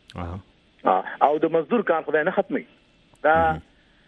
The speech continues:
Speaker 2: ځکه چې مزدور کار پرېږدي، نو بلډینګ خو نه جوړېږي، که نه، نه د،
Speaker 1: هاي.
Speaker 2: نه د خان کار چې
Speaker 1: نه، نه، ما دا، اه، خ-، پوښتنه کوله چې لکه اوس صرف یوازې د مزدورۍ لپاره هغه مارکیټ پاتې دی چې صرف مزدوري کولی شي، او که نه هغه مارکیټ چې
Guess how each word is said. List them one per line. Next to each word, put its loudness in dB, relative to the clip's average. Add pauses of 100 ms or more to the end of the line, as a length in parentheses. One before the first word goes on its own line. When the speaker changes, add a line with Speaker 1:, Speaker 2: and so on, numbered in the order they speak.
(380)
Speaker 2:
ځکه -2
چې -2
مزدور -2
کار 4
پرېږدي، -2
نو -2
بلډینګ -2
خو -4
نه 0
جوړېږي، 0
که 4
نه، -2
نه 0
د، 2
Speaker 1:
هاي. -2
Speaker 2:
نه 2
د -2
خان -2
کار 2
چې -2
Speaker 1:
نه، 10
نه، 6
ما 8
دا، 10
اه، 8
خ-، -8
پوښتنه 4
کوله 6
چې 0 (120)
لکه 4
اوس 4
صرف 4
یوازې 6
د 4
مزدورۍ 4
لپاره 4
هغه 4
مارکیټ 0 (180)
پاتې 4
دی 4
چې -4 (100)
صرف -2
مزدوري 0
کولی 0
شي، 4
او 4
که -2
نه 0
هغه 2
مارکیټ 2
چې 0